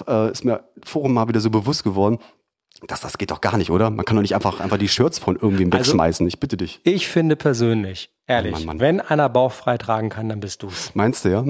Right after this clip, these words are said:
Speaker 2: Das sieht doch,
Speaker 1: Sollte
Speaker 2: das
Speaker 1: ich mir
Speaker 2: sieht
Speaker 1: das
Speaker 2: doch toll
Speaker 1: überlegen?
Speaker 2: aus. So ein bisschen, bisschen, aber der Bauchnabel ist zur Hälfte f-
Speaker 1: Du musst die Leute aufklären, die denken wahrscheinlich wirklich, dass ich hier irgendwie d-, d-, eine Art,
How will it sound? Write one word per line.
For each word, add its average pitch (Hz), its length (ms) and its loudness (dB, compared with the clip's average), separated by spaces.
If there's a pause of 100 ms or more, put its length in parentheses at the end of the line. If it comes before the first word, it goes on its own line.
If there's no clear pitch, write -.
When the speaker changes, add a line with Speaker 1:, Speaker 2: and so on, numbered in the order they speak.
(420)
Speaker 2:
Das 98 140 -4
sieht 104 140 0
doch, 101 200 -2
Speaker 1:
Sollte 117 220 2
Speaker 2:
das - 80 0
Speaker 1:
ich 117 60 2
mir 117 60 4
Speaker 2:
sieht 117 140 0
Speaker 1:
das 110 60 4
Speaker 2:
doch 120 80 4
toll 151 80 4
Speaker 1:
überlegen? 92 220 -2
Speaker 2:
aus. - 200 -10 (680)
So - 120 -6
ein 139 60 -4
bisschen, 220 480 0
bisschen, 214 260 2
aber 175 140 4
der 170 120 4
Bauchnabel 208 460 2
ist 208 200 -2
zur 180 100 2
Hälfte 196 300 2
f- - 160 -12 (500)
Speaker 1:
Du 107 80 0
musst 113 220 2
die 120 60 2
Leute 113 220 4
aufklären, 98 340 0
die 92 60 0
denken - 180 0
wahrscheinlich 101 340 -2
wirklich, 113 200 -2
dass - 180 -6
ich 95 80 -10
hier 95 100 -2
irgendwie 95 280 -4
d-, 95 180 -12
d-, - 180 -10
eine 92 340 -2
Art, 87 220 -2